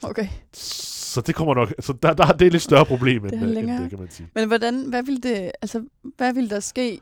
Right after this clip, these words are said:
Speaker 1: når, øh, hvis jorden og månen ligesom slap hinanden fra deres, øh, altså, fra at kredse om hinanden?
Speaker 2: Det kan de jo ikke rigtig g-,
Speaker 1: Nej.
Speaker 2: gøre, så, så skulle du slukke for tyngdekraft, og det ville give meget, meget større problemer, end bare at månen forsvandt væk.
Speaker 1: Ja,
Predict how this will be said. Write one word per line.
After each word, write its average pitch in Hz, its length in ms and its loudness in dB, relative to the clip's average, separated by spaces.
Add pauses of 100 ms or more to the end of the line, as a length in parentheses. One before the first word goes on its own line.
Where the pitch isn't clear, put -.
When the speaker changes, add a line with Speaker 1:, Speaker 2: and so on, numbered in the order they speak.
(140)
Speaker 1:
når, 196 320 -6 (220)
øh, 208 200 -8
hvis 202 260 -12
jorden 202 580 -6
og 202 120 -6
månen 214 340 0
ligesom 208 280 -6
slap - 500 -4
hinanden 190 420 -4
fra 190 140 -8
deres, - 540 -10 (100)
øh, 185 280 -4 (140)
altså, 190 220 -14 (180)
fra - 220 -4
at - 80 -8
kredse 208 500 -6 (180)
om 190 160 -6
hinanden? 185 420 -10 (340)
Speaker 2:
Det - 80 -16
kan 131 180 -4
de 120 40 -12
jo 113 60 -2
ikke - 140 -10
rigtig - 300 -8
g-, - 80 -20
Speaker 1:
Nej. 214 200 -2
Speaker 2:
gøre, 98 220 -4
så, 95 80 -16
så 98 160 -10
skulle - 240 -8
du - 40 -6
slukke - 220 -6
for 110 80 -14
tyngdekraft, 90 560 -12
og 82 100 -14
det 107 80 -10
ville 113 100 -10
give 82 160 -16
meget, 107 280 -4
meget 90 180 -12
større 90 180 -8
problemer, 82 460 -12
end 82 140 -14
bare 87 180 -10
at 92 120 -14
månen 90 220 -12
forsvandt 80 400 -16
væk. - 200 -18 (520)
Speaker 1:
Ja, 226 40 0